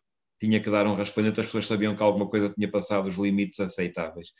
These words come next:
Eh, e, e é por isso que conseguia cativar, eh, e cativei uma geração enorme de, de malteio no agrupamento,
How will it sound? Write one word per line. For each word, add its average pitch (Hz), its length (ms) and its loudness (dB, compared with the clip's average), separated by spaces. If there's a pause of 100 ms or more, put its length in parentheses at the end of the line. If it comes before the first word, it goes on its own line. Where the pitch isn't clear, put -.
(680)
Eh, 82 460 -10
e, 104 160 0
e 101 100 2
é 104 60 6
por 110 140 2
isso 104 160 0
que - 80 -20
conseguia 104 480 0
cativar, 101 640 0
eh, 82 500 -10 (560)
e 92 100 -8
cativei 92 500 -2
uma 90 180 2
geração 90 480 -2
enorme 87 440 0
de, 82 300 -12 (600)
de 92 80 -4
malteio 92 480 2
no 92 120 2
agrupamento, 95 720 0